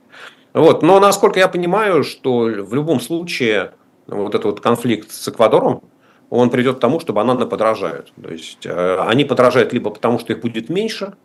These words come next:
э, а спрос на них очень высокий. Ведь, как это ни странно звучит,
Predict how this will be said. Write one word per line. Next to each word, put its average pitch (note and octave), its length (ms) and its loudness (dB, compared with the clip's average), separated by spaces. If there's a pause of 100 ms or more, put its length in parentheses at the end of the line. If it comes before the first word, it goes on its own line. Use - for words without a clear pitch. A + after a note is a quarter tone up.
(260)
э, - 60 -6
а A2 260 2
спрос A2 340 -2
на G#2 80 0
них G#2 240 -4
очень G2+ 240 -4
высокий. C#3 540 -6 (320)
Ведь, - 240 -10
как B2+ 160 2
это B2 160 0
ни A#2+ 80 4
странно A#2 320 2
звучит, A2+ 500 -6